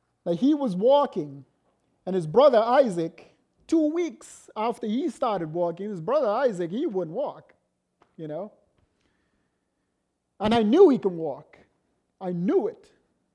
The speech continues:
I said to him one day, I said, "You are gonna walk for me today."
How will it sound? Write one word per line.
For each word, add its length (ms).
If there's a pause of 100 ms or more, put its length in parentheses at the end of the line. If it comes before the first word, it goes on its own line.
(680)
I 200
said 340
to 180
him 120
one 280
day, 220
I 80
said, 280
"You 260
are 100
gonna 340
walk 400
for 120
me 220
today." 840